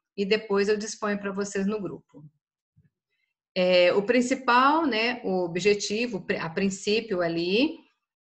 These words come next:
é apresentar os dados contados na pesquisa.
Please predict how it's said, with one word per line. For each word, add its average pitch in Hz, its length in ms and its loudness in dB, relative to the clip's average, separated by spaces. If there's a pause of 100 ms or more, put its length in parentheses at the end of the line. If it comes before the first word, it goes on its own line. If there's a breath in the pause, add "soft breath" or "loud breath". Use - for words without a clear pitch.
(180)
é 170 640 2
apresentar 208 600 0
os 214 200 -2
dados 226 800 2
contados 170 760 -2
na 160 140 -4
pesquisa. 175 1120 -4